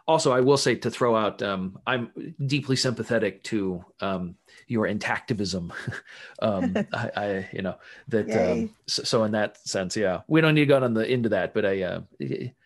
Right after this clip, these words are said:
Speaker 1: deep, I was deeply sympathetic to it before I knew there was a word for it. So,
Speaker 2: Mm,
Speaker 1: um,
Speaker 2: mm.
Speaker 1: and, um, s-, so very much in that. So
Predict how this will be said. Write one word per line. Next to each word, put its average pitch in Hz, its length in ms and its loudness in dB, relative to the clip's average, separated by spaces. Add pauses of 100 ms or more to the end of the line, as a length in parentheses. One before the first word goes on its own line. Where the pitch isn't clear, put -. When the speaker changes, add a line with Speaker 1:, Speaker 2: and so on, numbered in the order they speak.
(720)
Speaker 1:
deep, 156 260 0 (140)
I 156 120 2
was 165 140 4
deeply 175 280 4
sympathetic 139 560 4
to 139 80 4
it 135 80 4
before 123 260 2
I 120 40 2
knew 120 140 0
there 113 100 2
was 101 160 2
a 95 40 -4
word 85 360 -2
for - 200 -6
it. - 140 -10
So, - 240 0 (240)
Speaker 2:
Mm, 233 300 -4
Speaker 1:
um, 117 300 2
Speaker 2:
mm. 196 300 -4 (200)
Speaker 1:
and, 101 340 0
um, 90 500 -4
s-, - 160 -16
so 95 320 0
very 110 280 0
much 95 200 -2
in 101 80 -8
that. - 200 -6 (520)
So - 380 2